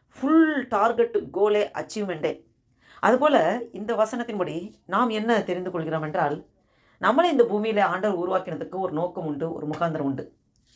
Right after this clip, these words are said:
நம்மளோட வாழ்க்கையிலும் அநேகர் நம்மளை தூசிப்பார்கள், அநேகர் கேவலைப்படுத்துவாங்க, அநேகர் நம்மளை பரியாசம் பண்ணுவார்கள், அநேகர் நம்மளை நிந்திப்பார்கள். இன்னும் சொல்லப்போனா நம்மளை பத்தி யாருமே தெரிய-, யாருனே தெரியாது. யாரோ சொல்றத காதுல கேட்டுட்டு,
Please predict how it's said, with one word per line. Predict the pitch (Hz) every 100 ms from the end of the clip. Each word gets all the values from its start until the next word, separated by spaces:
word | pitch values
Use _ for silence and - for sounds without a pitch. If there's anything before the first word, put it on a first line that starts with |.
| _ _ -
நம்மளோட | 240 311 277
வாழ்க்கையிலும் | 240 254 262 196 226 -
அநேகர் | 170 214 285 285 311 -
நம்மளை | 180 170
தூசிப்பார்கள், | 170 196 202 - 170 170 170
அநேகர் | - 160 208 208 -
கேவலைப்படுத்துவாங்க, | 175 180 180 165 165 160
அநேகர் | 165 160 156 202 214 233 233 _ _
நம்மளை | 170 165
பரியாசம் | 165 175 185 185 165
பண்ணுவார்கள், | 160 151 160
அநேகர் | 170 - 185 247 254 208
நம்மளை | 170
நிந்திப்பார்கள். | 160 190 226 202 160 160 175 - _ _ _ _ _ _ _ _ _ - -
இன்னும் | 233 320
சொல்லப்போனா | 269 240 247 233
நம்மளை | 196 208 180
பத்தி | 190 254 247
யாருமே | 196 214 269 302
தெரிய-, | 214 214 208
யாருனே | 165 240 269 294
தெரியாது. | 220 202 175 220 233 _ _ -
யாரோ | 180 185 262 311
சொல்றத | 277 247 233 220
காதுல | 190 208 226
கேட்டுட்டு, | 208 202 202 208 190 -